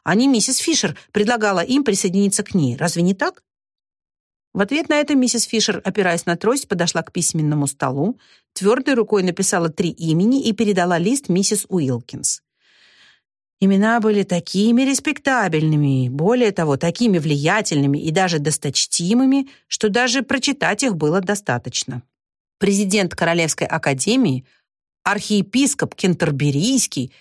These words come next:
и управляющий Банка Англии. Ну кто осмелится побеспокоить подобных джентльменов, прервать их раздумья, чтобы уточнить,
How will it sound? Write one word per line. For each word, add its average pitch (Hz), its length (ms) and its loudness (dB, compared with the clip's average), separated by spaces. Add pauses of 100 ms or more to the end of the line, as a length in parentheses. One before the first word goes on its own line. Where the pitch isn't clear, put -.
(160)
и 165 80 0
управляющий 180 760 0
Банка 156 420 -2
Англии. 127 580 -4 (500)
Ну 202 120 4
кто 269 280 0
осмелится 160 640 0
побеспокоить 170 720 -2
подобных 262 400 2
джентльменов, 269 680 0 (300)
прервать 185 480 0
их - 120 -6
раздумья, 151 520 0
чтобы 156 260 -2
уточнить, 156 520 0